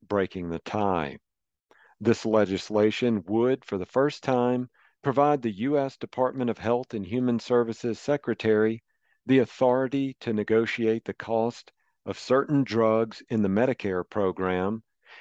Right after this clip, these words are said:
and establish an annual out-of-pocket cap of two thousand dollars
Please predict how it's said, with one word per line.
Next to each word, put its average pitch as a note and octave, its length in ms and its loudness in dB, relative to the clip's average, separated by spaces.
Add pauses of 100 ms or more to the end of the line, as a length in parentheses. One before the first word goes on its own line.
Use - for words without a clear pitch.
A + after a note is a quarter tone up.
(120)
and D3+ 140 2
establish C3 640 0
an G2 220 -4
annual B2 560 0
out-of-pocket C3 760 -4
cap A2 400 0 (340)
of C3 160 -2
two F#3+ 160 -2
thousand D3+ 480 2
dollars A2 580 0